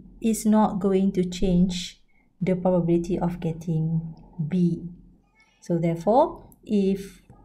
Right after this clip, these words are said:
if the events are independent, doesn't matter that A has already happened here, the probability of B given A is going to be equal to probability of B.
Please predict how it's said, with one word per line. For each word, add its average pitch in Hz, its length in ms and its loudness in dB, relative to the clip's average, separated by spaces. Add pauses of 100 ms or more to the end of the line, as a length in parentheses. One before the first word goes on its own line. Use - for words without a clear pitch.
(320)
if 202 240 0
the 180 160 -4
events 226 460 -2
are 180 140 0
independent, 196 1000 0 (920)
doesn't 254 320 2
matter 233 640 0 (460)
that 185 180 2
A 208 180 2
has 190 200 0
already 175 300 2
happened 175 400 -4
here, 226 320 -2 (800)
the 190 100 -2
probability 226 520 0
of 214 540 4 (240)
B 214 240 2
given 190 360 0
A 294 300 -2
is 220 140 -6
going 214 180 2
to 208 80 -2
be 202 160 -2
equal 196 380 -4
to 202 460 -8 (180)
probability 180 540 0
of 160 240 -6
B. 170 240 -4